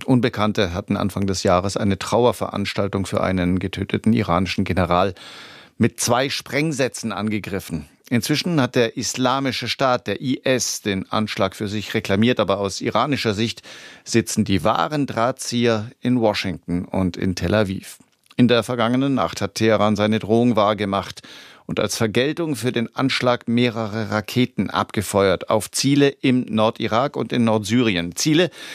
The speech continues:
die aus Teheraner Sicht einen Zusammenhang mit den U S A und mit Israel haben.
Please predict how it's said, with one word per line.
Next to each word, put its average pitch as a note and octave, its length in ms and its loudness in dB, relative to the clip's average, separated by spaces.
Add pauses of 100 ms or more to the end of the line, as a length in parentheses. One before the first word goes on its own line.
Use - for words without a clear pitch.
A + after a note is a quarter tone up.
(180)
die D3+ 100 4
aus C#3+ 120 2
Teheraner C#3 560 2
Sicht C#3 380 -6
einen C#3+ 200 2
Zusammenhang B2+ 800 0
mit A2+ 160 0
den A2+ 160 -2
U A#2+ 160 0
S - 220 -2
A F#2 280 0
und - 520 -6
mit A#2+ 180 0
Israel - 520 -2
haben. - 360 -8